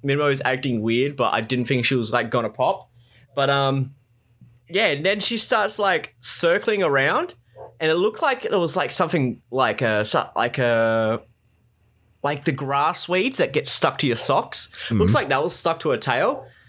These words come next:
Speaker 1: And I realized, I'm like, "Oh, what is she doing?" And then I realized that there was a kitten on the end of that. I'm like, "Oh, oh, oh God, not now." <laughs> But, uh, yes, so she's absolutely loving kittens. The kittens are very adorable.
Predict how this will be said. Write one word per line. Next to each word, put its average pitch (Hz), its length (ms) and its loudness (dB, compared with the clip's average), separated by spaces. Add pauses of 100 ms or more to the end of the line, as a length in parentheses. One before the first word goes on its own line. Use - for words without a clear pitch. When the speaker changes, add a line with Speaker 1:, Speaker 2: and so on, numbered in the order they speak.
(160)
Speaker 1:
And 170 120 2
I 170 60 2
realized, 165 760 0
I'm 170 100 -4
like, 175 180 0
"Oh, 247 180 2
what 254 120 0
is 320 60 -4
she 302 100 -2
doing?" 233 340 0
And 139 140 0
then 143 80 2
I - 40 0
realized 143 360 2
that 131 80 -4
there 135 80 0
was 110 100 -4
a - 40 -6
kitten - 360 -2
on 151 120 0
the 160 100 -2
end 170 120 0
of 160 60 -6
that. 247 300 0 (180)
I'm 151 120 -2
like, 135 100 -4
"Oh, 143 300 0
oh, 147 280 0
oh 143 180 0
God, 127 340 0
not 123 180 -2
now." 104 440 0
<laughs> - 40 -12 (2500)
But, 143 160 0
uh, 127 340 0 (560)
yes, 113 280 2
so 131 540 0 (340)
she's 233 760 0
absolutely 139 520 0
loving 117 460 0
kittens. 123 300 -4
The 147 60 -4
kittens 143 340 -4
are 135 40 -2
very 120 280 0
adorable. 110 600 0